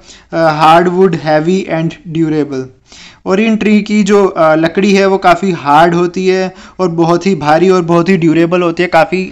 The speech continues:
काम, अ, काफ़ी, अ, कामों में यूज़ की जाती है। जैसे कि, अ, इस तरह एग्जांपल है mahogany,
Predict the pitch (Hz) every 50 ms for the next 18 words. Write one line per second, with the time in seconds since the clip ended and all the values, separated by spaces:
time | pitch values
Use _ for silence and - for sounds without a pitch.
0 | - - 156 151 147 - 196 180 165 160 - 165 156 151 - 190 190 190 190 185
1 | 175 - - - - - - - 160 156 156 151 170 160 160 165 175 175 185 190
2 | 180 165 170 180 170 - - 165 151 143 135 143 143 143 139 139 117 110 - -
3 | _ - - - _ - - 180 180 170 - 180 175 180 190 190 185 170 - 156
4 | 151 147 147 143 143 143 - - 170 165 - - 196 196 180 - 151 156 147 151
5 | 165 160 160 - 165 165 165 170 170 160 - - - - - - - _ 165 175
6 | 165 165 170 175 160 175 180 180 180 180 180 175